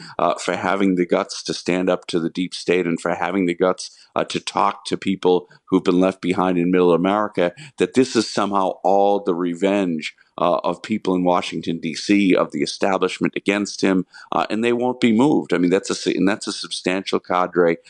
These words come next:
uh, of the American citizenry, uh, and that's what Donald Trump is really dependent upon.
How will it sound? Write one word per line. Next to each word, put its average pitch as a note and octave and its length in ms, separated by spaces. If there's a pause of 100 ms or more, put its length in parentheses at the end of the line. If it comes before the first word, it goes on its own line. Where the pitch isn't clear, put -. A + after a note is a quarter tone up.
(160)
uh, D#2+ 140
of E2+ 140
the F2 60
American F2 420
citizenry, F2 760 (220)
uh, E2+ 180
and F#2+ 120
that's A#2 240
what - 140
Donald G2 320
Trump F#2 300
is E2+ 160
really F2 320
dependent A#2 500
upon. D#2+ 400